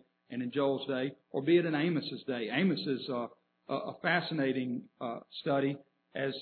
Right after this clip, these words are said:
Amos would oftentimes judge Israel. And because Israel had become so much like the nations around them, God would then just go ahead and judge the nations. And, and you see this, um,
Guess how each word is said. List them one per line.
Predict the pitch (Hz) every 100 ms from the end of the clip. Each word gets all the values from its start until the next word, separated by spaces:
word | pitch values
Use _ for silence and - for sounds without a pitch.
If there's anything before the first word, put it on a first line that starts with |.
| - -
Amos | 170 196 156 -
would | 143
oftentimes | 131 170 170 147 147 147 143 131 - -
judge | 175 156 117 -
Israel. | 185 190 143 131 131 - _
And | - 156
because | - 190 233 240 -
Israel | 208 220 - 170 151
had | 156 156
become | 156 185 180 165 -
so | 220 220
much | 196 190 -
like | 151 170 175 180 165
the | 143
nations | 156 156 156 143 131 - - -
around | 135 151 202 214
them, | 143 139 143 - _ _ _ -
God | 180 214 175
would | 160
then | 165
just | 151 156
go | 175
ahead | 151 156
and | 143
judge | 160 147 147
the | 147
nations. | 139 156 - - _ - - _ _ _ _ _ -
And, | - 185
and | 170
you | 160 156
see | 226 254
this, | 214 175 - - -
um, | 156 151 143 120